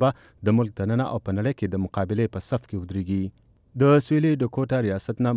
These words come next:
منتخب شوی د ریپبلیکن سینیټر جان تیون وایي دې قانون سازۍ سره نړۍ ته یو پیغام ورکړی شوی دی چې امریکا به په یوویشتمه صدۍ کې هم د ټولو وړاندې وي. د سینټ د مالیې لپاره د کمیټې مشر اورن هیج وایي ملک کې د ټیکس د قانون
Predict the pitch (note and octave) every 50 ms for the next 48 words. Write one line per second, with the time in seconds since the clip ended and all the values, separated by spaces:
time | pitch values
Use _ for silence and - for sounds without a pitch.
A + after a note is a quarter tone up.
0 | G#2 F#2 F2+ - G2 - G2 F#2 - - - C#3+ A2+ G#2+ A#2+ A2+ - _ _ _
1 | _ - A2 A#2+ B2 B2+ C3 B2 - C3 C3 C3+ B2+ A#2+ A2+ - - A2 G#2 G2
2 | - B2 B2 A#2 G#2 A2 A2 G#2+ G#2 - - - C3 C3 A2+ G2+ G#2+ A#2 A#2 -
3 | _ _ _ _ _ _ _ - G#2 F2+ F#2+ G#2+ A2+ C3 C3 B2 _ _ _ -
4 | - G#2 D3 D3 - C#3+ C3+ B2+ B2 A#2 - A#2 A2+ A2 C3 C3 - - C3 B2+
5 | C3+ C3 A2+ G2+ G2 G2+ A#2 B2+ B2 - A#2 G#2+ F#2+ F2 - G2 F#2 - C#3 D3
6 | D#3 C3+ G#2 - - G2+ F#2+ - - G2 G2+ G2 G2+ F#2+ - _ _ _ _ -
7 | - F#2+ F#2+ F#2 F#2+ G2 - B2+ A#2+ B2 A#2+ - G#2+ F#2+ F#2 F#2+ F#2 F#2+ - -
8 | A#2 A#2 A2+ G#2+ - F#2+ F#2 G#2 G#2+ - - G2+ - - C#3+ C3 A2 F2+ F#2+ -
9 | - B2 A#2+ G2+ G2 - - - G#2 G2+ G#2+ G#2 F#2 F2 F#2 F2+ G2 G2 F#2+ F#2+
10 | - _ _ _ _ _ _ _ - B2+ C3+ C#3+ D3 C#3+ - D#3+ D#3 D3+ C#3 B2+
11 | C#3 B2 A#2+ A#2 A#2+ B2+ C3 B2+ A#2+ - A#2+ A#2 A#2 A2+ - - F#2 F#2 - -
12 | G2+ F#2+ F#2+ A2 A#2+ - - C3 C3 B2 - B2+ B2 B2 B2 A#2+ B2 A#2 - -
13 | C#3 C3 - - G#2 F2+ F#2 G#2 G#2+ A#2+ C#3 C3 _ _ _ _ _ _ - C3+
14 | D#3 D3+ - - C#3 C3 B2 - C3+ C#3 - - - B2 - - G2+ G2+ G#2 A2+
15 | B2+